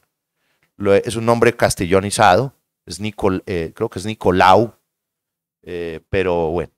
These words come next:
ese, ese es un, por ejemplo, ese es un conquistador alemán. Hablo específicamente de don Jiménez, do-, de don Gonzalo Jiménez de Quesada,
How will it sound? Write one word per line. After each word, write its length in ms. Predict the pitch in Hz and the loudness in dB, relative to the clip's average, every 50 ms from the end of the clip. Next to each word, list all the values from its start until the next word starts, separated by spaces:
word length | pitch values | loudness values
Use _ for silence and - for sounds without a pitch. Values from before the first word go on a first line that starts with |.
| _ _ _ _ - | _ _ _ _ -18
ese, 160 | 87 - - - 113 | -16 -14 -4 -2 -2
ese 140 | 110 113 131 | 0 2 2
es 80 | 113 | 2
un, 100 | 131 127 | 2 0
por 120 | - 127 117 | 4 4 4
ejemplo, 200 | 110 - - 120 | 4 4 2 0
ese 120 | 104 113 | 2 2
es 80 | 104 117 | 0 -2
un 80 | 117 | -4
conquistador 560 | - - 113 107 - 107 - - 92 95 98 | -4 -8 -10 -8 -10 -6 -2 2 2 4 4
alemán. 340 | 101 101 87 85 85 71 - _ _ _ _ _ _ _ _ _ _ | 2 0 -2 -4 -6 -8 -8 _ _ _ _ _ _ _ _ _ _
Hablo 280 | - 160 180 202 208 208 | 6 6 8 8 6 4
específicamente 880 | - - - 160 120 135 156 190 202 - 170 143 135 135 143 143 - | 4 4 0 -2 -2 -2 -6 -8 -2 0 0 2 2 -2 -2 -2 -2
de 60 | 170 160 | 0 2
don 160 | 143 127 113 | 2 0 0
Jiménez, 520 | 101 113 110 113 123 135 143 147 - - _ | 0 0 0 0 0 0 -2 -4 -6 -10 _
do-, 300 | 120 104 104 101 101 98 | -4 0 2 2 2 0
de 140 | 101 101 | 0 -2
don 120 | 101 104 107 | -2 -2 0
Gonzalo 360 | 101 101 98 120 127 147 156 | -2 0 2 2 2 2 2
Jiménez 340 | 139 135 123 127 131 143 135 | 0 0 -2 -2 -4 -4 -6
de 80 | 139 | -6
Quesada, 560 | 139 - 151 143 - 143 120 98 98 123 127 | -6 -6 -6 -2 0 2 2 2 0 -4 -8